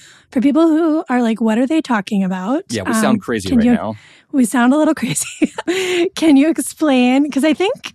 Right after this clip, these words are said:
Speaker 1: I feel like you D M'd me about it first. I don't know.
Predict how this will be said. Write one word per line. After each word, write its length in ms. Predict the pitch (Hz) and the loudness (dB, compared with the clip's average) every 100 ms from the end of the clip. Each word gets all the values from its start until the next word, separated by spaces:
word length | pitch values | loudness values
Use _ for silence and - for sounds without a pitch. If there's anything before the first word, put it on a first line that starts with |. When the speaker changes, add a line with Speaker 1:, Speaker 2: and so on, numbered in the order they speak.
| _ _ _ _ - | _ _ _ _ -18
Speaker 1:
I 60 | - | -18
feel 360 | - - 330 | -18 -6 -2
like 200 | 480 466 | 0 0
you 200 | 254 285 | 0 0
D 120 | 254 254 | 0 0
M'd 200 | 247 240 | 0 2
me 120 | 240 | 0
about 240 | 220 220 | 0 -2
it 100 | 214 | -4
first. 320 | - 220 226 - | -6 -8 -6 -4
I 100 | 277 | -2
don't 120 | 349 | 0
know. 160 | 320 | 0